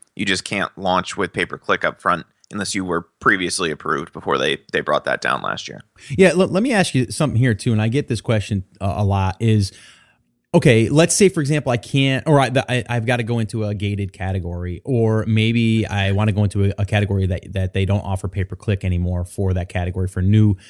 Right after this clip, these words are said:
Speaker 2: people that are selling in that category. You know, they ask me, "Can I, can I sell mine in a different category?"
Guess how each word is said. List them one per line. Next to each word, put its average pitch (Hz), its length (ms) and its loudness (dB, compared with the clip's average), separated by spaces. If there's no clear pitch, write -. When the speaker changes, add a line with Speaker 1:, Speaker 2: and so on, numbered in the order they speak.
Speaker 2:
people 117 220 2
that 98 100 4
are 92 60 0
selling 104 340 2
in 92 80 0
that 87 140 -4
category. 101 440 -2
You 143 120 0
know, 117 100 4
they 110 160 2
ask 120 240 -2
me, 107 100 -4
"Can 117 220 -6
I, 110 340 -2
can 113 140 -6
I 98 140 -2
sell 110 300 -4
mine 98 320 -4
in 101 140 -4
a 92 60 -2
different 92 280 -8
category?" 76 640 -10